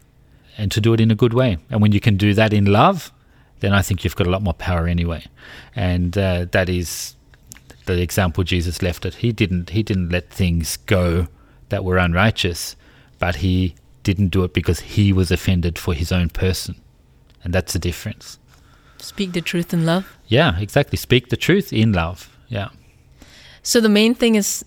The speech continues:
Speaker 2: not to allow bitterness into your heart and then to keep your heart pure.
Speaker 1: Yeah, exactly.
Speaker 2: We also asked a while back on our Facebook page, "How do I get rid of bitterness once it starts?"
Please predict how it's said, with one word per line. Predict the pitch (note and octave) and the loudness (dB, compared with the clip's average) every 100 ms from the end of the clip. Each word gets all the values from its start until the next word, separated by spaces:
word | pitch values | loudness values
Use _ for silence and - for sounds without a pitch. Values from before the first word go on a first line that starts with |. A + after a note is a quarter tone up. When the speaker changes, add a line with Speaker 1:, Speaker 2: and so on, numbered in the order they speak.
| - | -2
Speaker 2:
not | F3+ F3+ - | 0 0 0
to | F3 | -2
allow | E3 D#3+ | 0 0
bitterness | D#3+ E3 E3 E3 D#3+ - | 0 0 0 0 -2 -2
into | D#3 E3 | -4 -2
your | D#3 | -4
heart | D#3 - F3 G#3 - - | -4 -4 -2 -2 -4 -4
and | E3+ | -2
then | D#3 D#3 D#3 F#3+ - | -2 -2 -6 -10 -10
to | - | -10
keep | - F3 | -4 -4
your | D#3+ | -4
heart | E3+ - - | -6 -10 -10
pure. | - - - - | -14 -14 -14 -6
Speaker 1:
Yeah, | E3+ C3+ F#2+ F2 - | 0 2 0 -4 -6
exactly. | G2 G2+ - G2 - - - - - - - - - _ _ _ _ - | -4 -4 -4 -8 -14 -20 -20 -20 -20 -20 -20 -20 -20 _ _ _ _ 0
Speaker 2:
We | A#3 | 2
also | C4+ F4 | 4 2
asked | - G3+ - | 0 0 -2
a | F#3 | -2
while | F3+ F3 | 0 0
back | F3 E3 D#3+ | 0 -2 -4
on | D#3+ | -4
our | D#3 | -4
Facebook | D3 D3+ - D3+ | -6 -8 -10 -8
page, | E3+ D#3+ - - - - - | -4 -4 -4 -10 -12 -8 -2
"How | G3 | 0
do | A3+ A3 | 2 0
I | G3+ | 0
get | G3 F3 | 0 -2
rid | E3+ E3+ | 0 0
of | D#3 | 0
bitterness | D#3+ E3 E3 D#3+ D#3+ E3 | -2 0 2 0 0 -2
once | D#3+ D#3+ | -2 -2
it | - - | -4 -6
starts?" | - E3 - - - - | -4 -4 -4 -14 -16 -16